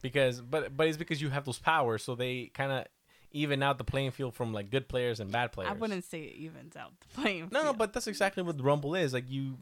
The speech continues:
Speaker 1: you might get a power-up that's gonna help you get past certain people or score a goal or something. That's the whole point of Rumble.
Speaker 2: Mm-hmm.
Speaker 1: Like, you'll get these po-, these, these power-ups that will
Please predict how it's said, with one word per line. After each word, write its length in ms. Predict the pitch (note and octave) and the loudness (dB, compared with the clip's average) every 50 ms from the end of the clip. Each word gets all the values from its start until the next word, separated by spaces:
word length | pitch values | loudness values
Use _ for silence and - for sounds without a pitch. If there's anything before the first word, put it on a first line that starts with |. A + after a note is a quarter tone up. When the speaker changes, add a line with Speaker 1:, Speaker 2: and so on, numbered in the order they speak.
| - - | -14 -4
Speaker 1:
you 140 | C3+ B2+ B2+ | -2 0 2
might 220 | C3+ C3+ C3+ C3 | 2 2 2 2
get 180 | C3 C3+ C3 B2 | 4 4 4 4
a 40 | |
power-up 460 | A2+ - C3+ B2+ B2 B2 A#2+ A2+ G#2+ A2 | 4 2 2 4 4 4 4 2 0 -2
that's 140 | A#2 A2+ | -4 -4
gonna 220 | A#2 A2+ A2 G#2+ G#2 F#2 - | -2 -2 -4 -4 -6 -8 -6
help 340 | A#2+ B2 B2 A#2+ A2+ _ - | 0 2 2 2 2 _ -6
you 440 | B2 A#2+ B2+ B2+ B2 A2+ G#2+ G#2 G2+ _ _ _ _ _ - _ - | -2 0 2 2 2 2 0 -2 -4 _ _ _ _ _ -20 _ -8
get 240 | A#2 A#2+ A#2 - - | 0 0 0 0 0
past 440 | - B2+ A#2 A2+ A2+ A2 G#2 - - | 0 2 4 4 4 2 2 -2 -2
certain 240 | - A#2+ A2 G#2+ G#2 | 0 0 0 0 -4
people 400 | - - B2+ B2 A2+ - - A#2 | -6 -6 -8 -8 -6 -6 -4 -2
or 420 | A#2 A2+ A#2 A2 G#2+ G#2 G2+ G2 | -2 0 0 2 2 2 0 0
score 280 | - - - A2+ G#2+ G#2 | -4 -6 -4 -4 -4 -4
a 40 | G2+ | -4
goal 240 | G2+ A2 A2 A2 A2 | -4 -2 0 0 0
or 80 | G#2 | 0
something. 180 | G2+ G#2+ A2 A2 | -2 -6 -4 -2
That's 140 | B2 C#3+ C#3+ | -2 0 0
the 80 | D3 | 0
whole 140 | C3+ C#3 B2 | -2 -2 -2
point 240 | - C3+ C3+ C3 A#2+ | 0 0 2 2 2
of 100 | A2 G#2+ | 2 4
Rumble. 380 | B2+ D#3 D3+ G#2 E2+ D#2+ - - | 2 2 2 0 -6 -8 -10 -8
Speaker 2:
Mm-hmm. 300 | F#3+ F#3 F#3 F3 - - - _ _ - | -8 -6 -6 -8 -10 -14 -18 _ _ -8
Speaker 1:
Like, 120 | B2 B2 | -4 0
you'll 100 | B2+ C3 | 2 2
get 160 | B2+ C3+ C3 | 2 0 -4
these 120 | B2+ A2+ - | -4 -6 -8
po-, 280 | - C3 B2+ B2+ B2 A#2 | -2 0 0 0 0 -2
these, 220 | A#2+ A#2 A2 - | -4 -6 -6 -6
these 160 | - B2 A2 | -10 -12 -6
power-ups 480 | - - D3+ D3 C3 A#2+ A2+ G#2 G2+ G#2 | 0 4 6 6 6 6 6 4 0 0
that 140 | G#2+ A2 G#2+ | 0 0 0
will 320 | G#2+ G#2+ G#2 G#2 G2+ F2+ | 0 0 -2 -2 -4 -6